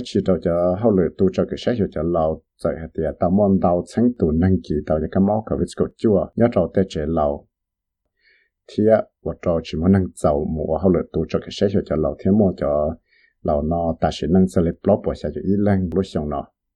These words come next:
Giờ lấy cái là xin lấy call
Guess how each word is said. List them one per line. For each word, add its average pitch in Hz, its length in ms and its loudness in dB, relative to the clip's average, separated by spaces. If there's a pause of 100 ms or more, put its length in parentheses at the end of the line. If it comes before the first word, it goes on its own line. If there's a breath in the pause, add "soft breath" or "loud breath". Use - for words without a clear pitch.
(1600 soft breath)
Giờ 107 120 -4
lấy 110 140 -2
cái 127 100 8
là 117 80 6
xin 123 180 2
lấy 127 100 2 (640)
call 113 120 6